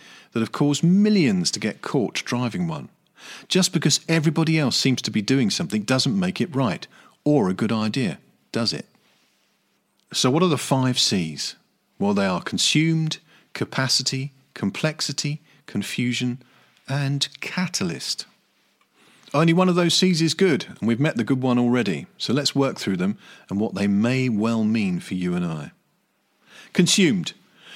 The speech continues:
Most people are consumed by the requirements of their jobs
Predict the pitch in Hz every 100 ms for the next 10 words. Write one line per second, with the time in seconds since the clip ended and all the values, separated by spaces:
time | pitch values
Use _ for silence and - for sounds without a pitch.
0 | - - 139 170 - 170 147 131 123 107
1 | - 135 95 82 98 87 90 90 123 127
2 | 127 87 95 101 90 - 107 76 -